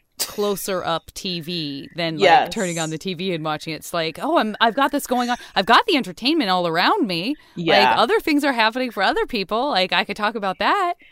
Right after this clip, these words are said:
Speaker 2: Exactly. It, it's like every single day is a new episode 'cause I could just watch them and observe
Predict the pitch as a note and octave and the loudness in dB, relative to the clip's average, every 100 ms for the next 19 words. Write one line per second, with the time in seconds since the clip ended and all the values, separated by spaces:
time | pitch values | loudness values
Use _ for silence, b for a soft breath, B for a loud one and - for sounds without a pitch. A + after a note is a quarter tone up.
0 | b G#3+ - F3 E3 - D3 - C#3 E3+ | b 2 4 4 4 0 -4 -2 0 0
1 | A2 G#3 A3+ B3+ - F3 G3+ G#3+ F#3+ E3 | 4 4 6 6 6 4 4 2 0 2
2 | D#3+ E3 D#3 D3 - - D#3 E3+ E3+ E3+ | 2 0 -8 -4 -2 -4 -4 0 2 0
3 | E3+ D#3+ C#3+ C#3+ D3+ - C3 A2 C#3+ - | -2 -6 -6 -6 -10 -8 -2 0 0 -2
4 | D3 C#3 C#3 - C#3+ C#3 C#3+ D3 C3+ C3+ | -2 -2 -2 -8 -8 -8 -10 -6 -4 -4
5 | C3+ | -6